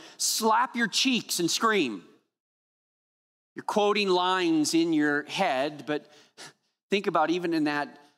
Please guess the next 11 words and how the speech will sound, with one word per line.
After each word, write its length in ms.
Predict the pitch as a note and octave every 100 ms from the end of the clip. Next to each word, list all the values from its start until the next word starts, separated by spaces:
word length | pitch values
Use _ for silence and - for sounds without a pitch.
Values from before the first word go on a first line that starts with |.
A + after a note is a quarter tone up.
| _ -
comical 600 | F3+ F3+ F3+ E3+ E3 D3
movie, 840 | C#3 D#3 D#3 B2 G#2+ A2 C#3+ C#3+ _ _ _ _ _ _ _ _ _ _ _ _ _ _ -
there's 180 | A#2+
even 220 | C3+ D3 D3
that 160 | C#3
reality 880 | C3+ C3 A#2+ A#2 A2 G#2 G#2+ A2+ A2+ A2
that 100 | G#2+
the 100 | G#2+
robbers 500 | A2+ B2+ C3+ B2+ B2
and 140 | A2
thieves, 500 | - F#2+ F#2+ F#2+ -